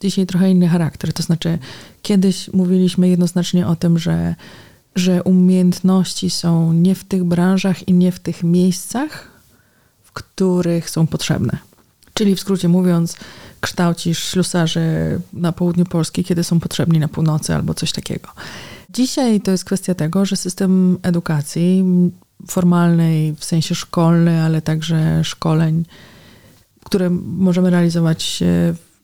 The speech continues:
kiedy już opuścimy system edukacji formalnej, ten system jest, e, niezorientowany, nie dostrzegł w ogóle,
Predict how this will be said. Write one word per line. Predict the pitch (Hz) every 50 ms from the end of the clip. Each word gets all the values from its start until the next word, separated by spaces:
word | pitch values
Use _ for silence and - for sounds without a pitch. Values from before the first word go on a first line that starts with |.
| _ _
kiedy | - 196 180 180
już | 175 160 185
opuścimy | 180 185 - - - - 175 170 165
system | - 165 - - 175 170
edukacji | 170 170 - 170 165 - 180
formalnej, | - 175 170 165 156 151 151 170 214 220 - - - - - - - - - - - - - _ - - _ _ _ _ _ _ _ _ _ - _ _
ten | - 240 247 247 247 247 240 233 233 226 220 214 208 202 196 190
system | - - 233 - - 196 202 220 226
jest, | 220 208 202 196 - - - - _ _ - -
e, | 196 190 185 185 180 185 180 180 180 175 175 170 165 - - - -
niezorientowany, | - 190 190 196 208 240 254 240 240 226 214 214 214 208 202 196 208 202 196 190 175 165 165 180
nie | 208 208 214
dostrzegł | 202 220 202 185 - - - - 135 147 143 160
w | 160 - 160
ogóle, | 160 - 165 156 147 170 190 202 202